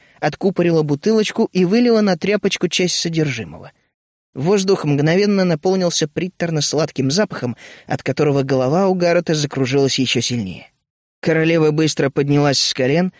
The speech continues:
подошла к нему и вдруг неожиданно наклонилась и прижала тряпочку к носу Гаррета. Он тут же закашлялся. «Что это?» —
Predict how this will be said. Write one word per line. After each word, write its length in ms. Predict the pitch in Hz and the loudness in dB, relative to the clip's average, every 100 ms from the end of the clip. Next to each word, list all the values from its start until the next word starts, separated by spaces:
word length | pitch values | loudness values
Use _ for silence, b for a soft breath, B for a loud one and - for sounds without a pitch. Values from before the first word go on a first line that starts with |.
| b b | b b
подошла 420 | 160 165 196 202 | 0 2 2 0
к 100 | - | 2
нему 260 | 175 190 226 | 2 4 4
и 60 | |
вдруг 280 | 180 226 - | 2 0 0
неожиданно 640 | 190 214 196 247 247 233 | 2 2 2 2 2 2
наклонилась 680 | 220 - 170 190 240 240 - | 2 0 0 2 2 2 0
и 60 | 196 | -2
прижала 440 | 185 170 226 233 | 0 2 2 2
тряпочку 580 | - 208 208 214 - 214 | 0 -2 0 -4 -2 -6
к 100 | - | 0
носу 340 | 214 208 - | 0 0 -2
Гаррета. 480 | 214 180 123 113 139 b b b b - | -2 0 0 -4 -16 b b b b -8
Он 200 | 143 127 | -6 -2
тут 160 | 156 | 0
же 80 | 151 | 2
закашлялся. 720 | 147 147 - - 98 - - - _ _ _ _ _ _ | 0 0 -4 -8 -8 -10 -10 -14 _ _ _ _ _ _
«Что 380 | - - 349 294 | -2 0 2 4
это?» — 320 | 226 185 147 | 4 0 -4